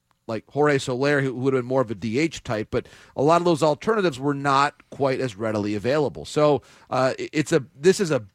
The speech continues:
big year for Ty France. I, I look at him, and if you tell me how many home runs he hits, how many runs he drives in, how many games he plays,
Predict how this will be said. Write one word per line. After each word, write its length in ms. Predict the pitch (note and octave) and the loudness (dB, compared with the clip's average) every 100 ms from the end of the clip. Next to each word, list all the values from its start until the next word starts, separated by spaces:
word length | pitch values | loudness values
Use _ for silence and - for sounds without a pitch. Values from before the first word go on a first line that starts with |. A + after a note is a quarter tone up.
| - | 2
big 220 | F#3 D3+ | 2 4
year 200 | D3+ D3+ | 0 0
for 120 | C#3 | -2
Ty 240 | C3 B2+ | -4 -2
France. 320 | B2 A2+ E2+ E2 | -4 -8 -8 -6
I, 80 | |
I 160 | A#2 D3+ | 0 2
look 220 | G3 G3 | 2 2
at 80 | F3 | 2
him, 220 | D#3+ E3 | 2 0
and 120 | D3 B2 - - | -4 -6 -16 -16
if 100 | G#2+ | -6
you 100 | F#3 | -4
tell 260 | - A3 G3 | 2 4 4
me 120 | F#3+ | 2
how 140 | E3 E3+ | 2 2
many 140 | D#3+ | 0
home 180 | C#3+ B2 | -2 0
runs 240 | D3+ G3 | -2 -2
he 100 | F#3+ | 0
hits, 320 | F3+ F#3+ - - _ _ | 2 2 -2 -16 _ _
how 120 | - | 0
many 160 | D3 D3 | 2 2
runs 240 | C3+ D3+ | 2 2
he 80 | C#3 | 0
drives 380 | A#2+ B2 G#2+ G2+ | 0 0 0 0
in, 320 | E3+ G3+ G3+ - _ | 0 0 -4 -14 _
how 140 | C3+ | -2
many 180 | C3+ B2 | 0 -2
games 360 | F#2 D3+ F#3+ F3 | -2 -2 -2 -6
he 100 | F#3 | -4
plays, 500 | F3 E3 E3 D#3+ | 2 4 4 0